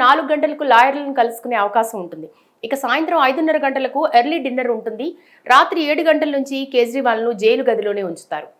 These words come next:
ఇక తీహార్ జైల్లో టీవీ చూసే సౌకర్యాన్ని కేజ్రీవాల్కు కల్పించారు. వార్తలు, ఎంటర్టైన్మెంట్, స్పోర్ట్స్తో సహా మొత్తం ఇరవై ఛానల్స్ చూసే అవకాశం ఇచ్చారు.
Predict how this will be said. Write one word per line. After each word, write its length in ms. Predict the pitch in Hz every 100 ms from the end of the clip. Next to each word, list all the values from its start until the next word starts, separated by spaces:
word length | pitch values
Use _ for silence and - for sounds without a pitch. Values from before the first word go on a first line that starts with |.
| _ _ _ _
ఇక 100 | 277 277
తీహార్ 440 | 311 330 339 339 269
జైల్లో 320 | 285 285 277 277
టీవీ 280 | 294 311 330 294
చూసే 240 | 262 269 254
సౌకర్యాన్ని 560 | 247 226 254 240 226 226 226
కేజ్రీవాల్కు 540 | 220 220 220 196 190 185
కల్పించారు. 500 | 170 175 170 170 156 _ _ _ 208
వార్తలు, 500 | 214 240 247 247 294 -
ఎంటర్టైన్మెంట్, 580 | 214 233 240 233 294 285
స్పోర్ట్స్తో 500 | - 240 262 262 247 233
సహా 200 | 202 269 - - - _ 254
మొత్తం 260 | 277 370 311 254
ఇరవై 200 | 302 320 320
ఛానల్స్ 360 | 294 370 339 -
చూసే 220 | 302 285 247
అవకాశం 360 | 233 254 247 233
ఇచ్చారు. 320 | 214 220 214